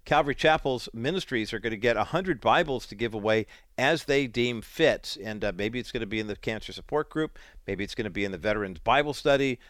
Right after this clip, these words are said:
Uh, regardless of how, uh, that comes about, I mean, that's something that Pastor, uh, Duguid will be able to, um, determine, uh, as the best way to go. So congratulations to Pastor Julian Duguid, Calvary Chapel, Costa Mesa, this week's Pastor of the Week. And don't forget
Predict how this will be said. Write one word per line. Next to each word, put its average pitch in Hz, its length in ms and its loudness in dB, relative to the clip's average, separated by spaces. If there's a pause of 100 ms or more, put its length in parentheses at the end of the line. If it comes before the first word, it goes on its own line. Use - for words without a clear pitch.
(140)
Uh, 95 340 2
regardless 117 760 0
of 107 100 -6
how, 123 400 4 (340)
uh, 95 220 2
that 113 280 0
comes 127 260 -4
about, 123 300 2
I 104 40 -4
mean, 101 140 -6
that's 104 160 -4
something 107 340 -6
that 98 140 -6
Pastor, 107 460 -4 (340)
uh, 92 200 -2
Duguid 107 420 -2
will 98 140 -2
be 101 200 -4
able 101 220 -2
to, 92 500 -8
um, 87 300 -8 (220)
determine, 110 500 -2 (340)
uh, 90 260 0 (420)
as 98 160 -6
the 101 100 -10
best - 300 -6
way 85 80 -2
to 85 80 -4
go. 73 200 -8
So - 160 -12
congratulations 113 920 -4 (260)
to 107 80 -10
Pastor 104 340 0
Julian 151 440 -2
Duguid, 98 460 -4
Calvary 113 380 -4
Chapel, 95 480 -2 (300)
Costa 110 300 -4
Mesa, 95 320 -4
this 110 200 -6
week's 104 160 -6
Pastor 98 380 -2
of 85 60 -10
the 90 80 -8
Week. 80 220 -8
And 90 80 -10
don't 208 200 4
forget 202 500 4